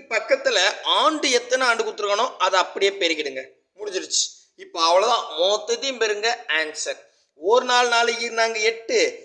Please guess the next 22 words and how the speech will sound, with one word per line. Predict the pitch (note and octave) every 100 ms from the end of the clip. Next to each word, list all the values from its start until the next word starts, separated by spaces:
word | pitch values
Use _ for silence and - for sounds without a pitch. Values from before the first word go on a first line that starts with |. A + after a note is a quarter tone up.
| _ _
எட்டு | F#3+ G#3+ - - D4
நூறு, | C#4 B3+ C#4 C#4 D#4+ - -
எட்நூறு. | D#3 G3 - B3 B3 G3 F#3 F#3 - _ D#3
ஆப்ஷன் | G3+ - - F#3 F3 E3+ - _ _
டி | A#3 C4+
தான் | B3 A3 B3 -
சரியான | - - A#3 G#3 G3 G3
விடை. | F3+ E3 - - _ D3+
எந்த | F3 A3 B3 C4+
ஃபார்முலாவும் | C4+ - G#3+ A#3 A#3+ A#3+ A#3+ -
பயன்படுத்தல. | F#3+ G#3+ G3 F#3 F#3+ E3 G#3+ - - -
கொஷின் | G3 G3 C4 B3+ -
பார்த்த | A3 A3+ A3 G3+
அடுத்த | D3+ D3+ D3+ - F#3+ -
செகண்டே | E3 - G3+ E3+ F#3+ C4+ - - _ _
மின்னல் | F#3 D4 E4 D#4+ C#4+
வேகத்துல | A3+ B3 B3 B3 G3+ E3+ - -
வரக்கூடிய | D#3+ A#3 A3+ G#3+ F#3+
குரூப் | - G#3+ A3+
ஃபோர் | F#3+
எக்ஸாம்ல | F3 E3 F3 E3 D#3+ D3+
போடணும் | D3 F3 E3 F#3 F#3